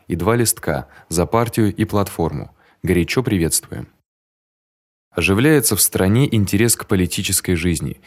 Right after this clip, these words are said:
и заодно с этим настаёт конец кризису нашей партии. Мёртвая точка оцепенения начинает проходить. Состоявшаяся недавно общепартийная конференция —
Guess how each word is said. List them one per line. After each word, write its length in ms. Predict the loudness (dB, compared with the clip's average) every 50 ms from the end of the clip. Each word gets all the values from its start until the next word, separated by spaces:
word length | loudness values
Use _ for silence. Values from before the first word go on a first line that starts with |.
| -20 -10 -6
и 60 | -4
заодно 400 | 0 2 2 2 2 2 2 0
с 120 | 0 2 0
этим 320 | 0 0 0 0 -2 -2 0
настаёт 500 | 0 0 0 0 0 2 2 0 0 0
конец 360 | -2 0 2 2 0 0 -2
кризису 440 | -2 -2 0 0 2 0 0 0 0
нашей 320 | -2 -2 -2 -2 -4 -6
партии. 540 | -4 -2 -2 -4 -4 -6 -10 -12 -14 -14 -18 _ _ _ _ _ _ _ _ _ _ _ _
Мёртвая 440 | 0 2 2 2 2 2 2 2 4
точка 320 | 4 2 0 0 0 0
оцепенения 680 | 0 0 0 0 0 0 0 2 2 2 2 2 2 2
начинает 600 | 0 0 0 0 2 2 2 2 2 0 -2 -4
проходить. 580 | -6 -6 -4 -2 -2 -2 -2 -4 -6 -8 -10 -20 _ _ _ _ _ _ _ _ -20 -20 -14 -10
Состоявшаяся 840 | -6 -4 -4 -2 0 2 2 2 2 0 0 0 0 2 2 2
недавно 500 | 0 2 2 2 2 2 0 -2 -4 -4 -4
общепартийная 720 | -4 -2 -2 -2 -2 -2 -2 -2 -2 -2 0 0 0 0 0
конференция — 760 | -2 -4 -6 -4 -2 0 0 0 0 0 -2 -2 -4 -6 -10